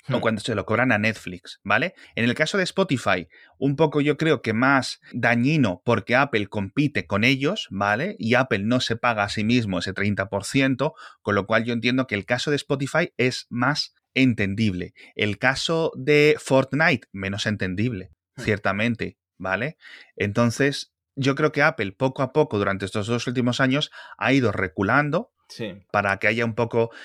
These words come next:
Speaker 1: de movimiento, porque la, muchas de las cosas, muchas de las presiones que dicen los desarrolladores son ciertas,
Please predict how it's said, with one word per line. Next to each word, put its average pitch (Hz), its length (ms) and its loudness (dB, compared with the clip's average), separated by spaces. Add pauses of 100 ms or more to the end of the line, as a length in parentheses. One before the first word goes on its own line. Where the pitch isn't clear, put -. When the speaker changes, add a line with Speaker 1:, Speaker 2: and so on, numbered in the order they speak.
(140)
Speaker 1:
de 113 140 2
movimiento, 120 800 2
porque 98 260 -2
la, 95 160 0
muchas 113 400 0
de 117 80 2
las 113 160 0
cosas, 127 340 0
muchas 101 300 -4
de 110 80 0
las 104 140 -2
presiones 113 480 0 (280)
que 104 120 0
dicen 107 320 0
los 101 100 -2
desarrolladores 98 800 0
son 123 300 2
ciertas, 143 640 0